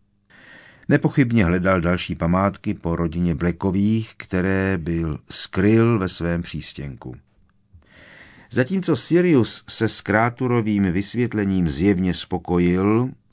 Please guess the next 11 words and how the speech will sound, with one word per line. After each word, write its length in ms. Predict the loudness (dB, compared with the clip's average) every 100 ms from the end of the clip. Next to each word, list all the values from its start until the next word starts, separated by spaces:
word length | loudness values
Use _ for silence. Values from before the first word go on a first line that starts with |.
| -6
Harrymu 720 | -2 0 2 4 4 4 2 0
na 140 | 0
něm 240 | 0 0 -2
cosi 320 | -6 -6 -4
vadilo. 540 | -2 -2 -4 -10 -10 -16 _ _ _ _ _ -20 -20 -20 -14
Když 440 | -4 2 4 4
se 100 | 0
totiž 460 | 0 -2 -2 -4 -6
skřítek 560 | -10 -6 -6 0 0 0
znovu 340 | 0 0 0
objevil, 840 | -2 0 2 2 2 2 0 -2